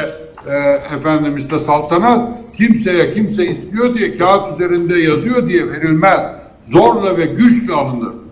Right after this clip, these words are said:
Osmanlı Hanedanı altı yüz yıl Türk milletinin,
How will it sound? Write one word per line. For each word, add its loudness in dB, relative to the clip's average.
Osmanlı 2
Hanedanı 0
altı -2
yüz 2
yıl -2
Türk -4
milletinin, 0